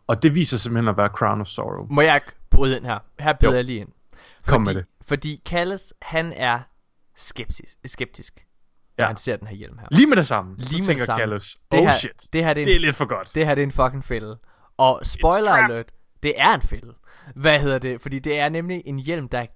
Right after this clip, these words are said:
Speaker 2: givet
Speaker 1: Ja.
Speaker 2: fra Savathun, lagt fra Savathun, med henblik på, at Calus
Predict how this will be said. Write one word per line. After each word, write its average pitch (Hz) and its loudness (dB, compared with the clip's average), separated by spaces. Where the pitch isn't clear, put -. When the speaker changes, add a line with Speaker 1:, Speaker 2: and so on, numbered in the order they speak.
Speaker 2:
givet 220 -8
Speaker 1:
Ja. - -16
Speaker 2:
fra 190 2
Savathun, 135 -6
lagt 156 -2
fra 120 -8
Savathun, - -10
med 139 -8
henblik 165 -10
på, 139 6
at 113 -8
Calus 120 -12